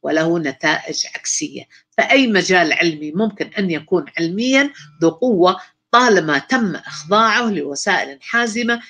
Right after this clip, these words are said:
من الاختبارات المناسبة لطبيعتها. فالعلوم الاجتماعية لديها تحديات إضافية، وذلك لأن موضوع الدراسة بالأساس فوضوي، بحيث لا يمكن السيطرة على كل المتغيرات فيه.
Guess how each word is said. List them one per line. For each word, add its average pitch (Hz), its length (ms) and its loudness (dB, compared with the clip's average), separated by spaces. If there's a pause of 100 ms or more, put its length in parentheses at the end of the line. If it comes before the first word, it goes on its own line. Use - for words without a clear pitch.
(160)
من 160 140 -4
الاختبارات 151 880 -4
المناسبة 311 760 2
لطبيعتها. - 840 0 (420)
فالعلوم 233 540 2
الاجتماعية 220 680 -2
لديها 226 460 0
تحديات 185 760 -4
إضافية، 285 680 -2 (260)
وذلك 220 440 0
لأن 180 400 0
موضوع 185 360 0
الدراسة 233 500 0
بالأساس 233 560 -2
فوضوي، 269 560 0 (300)
بحيث - 260 -2 (200)
لا 285 180 4
يمكن 311 280 0
السيطرة 214 600 0
على 175 280 0
كل 294 240 2
المتغيرات 156 880 -2
فيه. - 320 -10